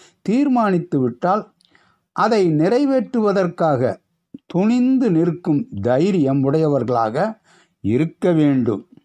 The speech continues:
அதற்காக என்ன துன்பம் வந்தாலும் ஏற்றுக்கொள்ளவும்,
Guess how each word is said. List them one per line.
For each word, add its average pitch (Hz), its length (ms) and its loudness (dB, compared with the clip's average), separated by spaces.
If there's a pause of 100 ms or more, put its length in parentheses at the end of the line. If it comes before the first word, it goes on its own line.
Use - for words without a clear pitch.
(760)
அதற்காக 151 920 -2 (160)
என்ன 233 460 0
துன்பம் 175 500 0
வந்தாலும் 131 680 0 (140)
ஏற்றுக்கொள்ளவும், 135 1160 -2